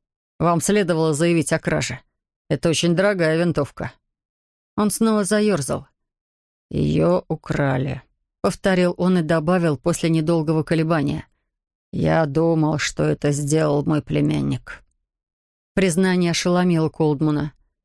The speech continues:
"Вы не сообщили о краже, потому что не хотели неприятностей для родственника?"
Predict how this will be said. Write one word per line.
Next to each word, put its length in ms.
"Вы 540
не 160
сообщили 600
о 100
краже, 560
потому 400
что 220
не 100
хотели 480
неприятностей 1040
для 180
родственника?" 720